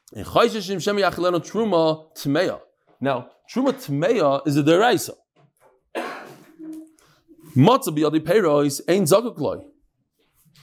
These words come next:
So, before when we had the similar question, we said, "Oh, we're talking about the Rabbanan."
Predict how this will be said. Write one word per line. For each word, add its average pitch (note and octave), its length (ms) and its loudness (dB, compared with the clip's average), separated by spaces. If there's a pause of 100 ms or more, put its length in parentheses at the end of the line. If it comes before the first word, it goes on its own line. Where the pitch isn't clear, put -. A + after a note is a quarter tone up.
(360)
So, - 480 0 (360)
before C#4+ 440 4
when F3 160 0
we F3 60 -2
had E3+ 180 2
the - 20 -8
similar F3 320 0
question, F3+ 360 2
we F3+ 40 -4
said, G3 220 2
"Oh, C4+ 80 6
we're C4 80 2
talking A3+ 160 2
about F3 160 2
the C#3+ 60 0
Rabbanan." G#2+ 440 -2